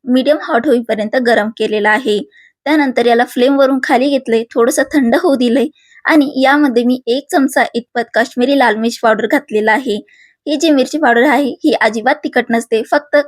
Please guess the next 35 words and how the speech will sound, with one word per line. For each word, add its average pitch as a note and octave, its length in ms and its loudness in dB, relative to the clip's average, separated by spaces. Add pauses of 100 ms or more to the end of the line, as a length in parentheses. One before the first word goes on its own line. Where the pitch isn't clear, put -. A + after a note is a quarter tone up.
कलरसाठी A#3+ 540 0
घातलेली A3+ 380 -2
आहे. A#3 280 0 (440)
सोबतच D4 500 0 (280)
पाव A#3 160 0
चमचा D4 420 0
इतपत A#3+ 320 -4
हिंग C#4 260 0
घातलेला A#3+ 500 2
आहे, C4+ 240 2 (300)
मिक्स C4+ 240 -6
केलंय C4 340 0
आणि A3 180 2
हा D4+ 180 4 (140)
तडका A#3+ 340 2
मी A#3+ 220 0
डायरेक्टली A#3+ 640 0 (140)
या A#3+ 140 2
जी A#3 240 -2
कैरी A#3+ 280 2
आहे D4 240 0 (100)
यामध्ये C4 460 2
टाकलेला A3 420 0
आहे. A#3+ 260 -2 (520)
आता D4 300 2 (260)
लगेचच C4+ 460 0
हे F4+ 120 2
जे C4+ 120 0
मिश्रण B3+ 360 2
आहे C#4 220 4
याला A#3 180 4
मस्तपैकी C#4+ 600 -2
मिक्स A#3+ 280 0
करून C#4+ 260 2
घेऊया C4 320 2